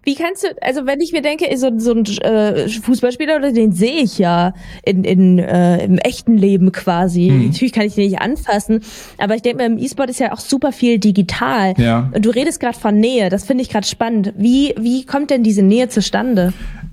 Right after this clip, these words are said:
Speaker 2: Äh, diese Nähe zu, kommt zustande, indem man, äh, mehr die Möglichkeit hat, mit diesem Spieler auch selber zu sprechen. Also ich meine, es ist nicht unwahrscheinlich, dass wenn Leute interessiert an uns sind oder auch Fragen an uns haben oder einfach mal mit uns, äh, sprechen wollen,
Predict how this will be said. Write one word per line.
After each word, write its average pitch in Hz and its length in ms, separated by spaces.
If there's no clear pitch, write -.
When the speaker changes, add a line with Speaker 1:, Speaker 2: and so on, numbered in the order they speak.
Speaker 2:
Äh, 135 120
diese 139 200
Nähe 147 220
zu, 190 120
kommt 165 240
zustande, 160 500
indem 139 300
man, 135 520
äh, 123 340
mehr 131 760
die 127 180
Möglichkeit 139 680
hat, 131 160
mit 131 120
diesem 123 200
Spieler 120 320
auch 117 140
selber 113 240
zu - 100
sprechen. - 460
Also 110 180
ich 113 100
meine, 120 260
es 120 140
ist 127 200
nicht 123 180
unwahrscheinlich, 131 600
dass - 220
wenn 113 120
Leute 123 240
interessiert 120 420
an 113 100
uns 110 220
sind 131 300
oder - 220
auch 107 100
Fragen 214 300
an 117 100
uns 110 160
haben 113 160
oder 123 100
einfach 123 220
mal 120 80
mit 117 200
uns, - 380
äh, 117 120
sprechen 143 440
wollen, 117 340